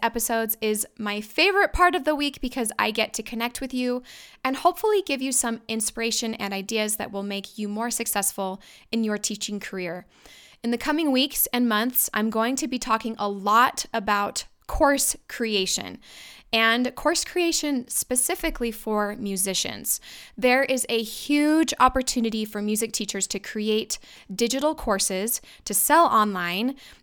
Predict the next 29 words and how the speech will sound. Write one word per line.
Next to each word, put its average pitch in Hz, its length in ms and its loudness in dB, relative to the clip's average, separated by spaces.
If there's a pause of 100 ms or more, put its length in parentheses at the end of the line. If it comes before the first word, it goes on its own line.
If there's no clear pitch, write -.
And 277 140 4
in 294 140 2
this 370 220 0
episode, 247 540 2
I 220 80 0
hope 277 280 -4
to 262 120 -2
break 233 440 -4
this 285 180 0
down 220 440 0
a 214 80 -2
little 214 240 0
bit 202 160 -2
more 190 240 -4
for 180 220 -8
you. 175 380 -6 (760)
Maybe 359 220 6 (140)
you've 453 160 10
thought 359 260 10
about 330 500 8
recording 254 540 0
yourself 247 420 0
teaching 302 520 0
and 220 240 -2
putting 220 240 0
it 214 100 0
up 202 160 -2
on 196 140 -4
YouTube, 269 600 -2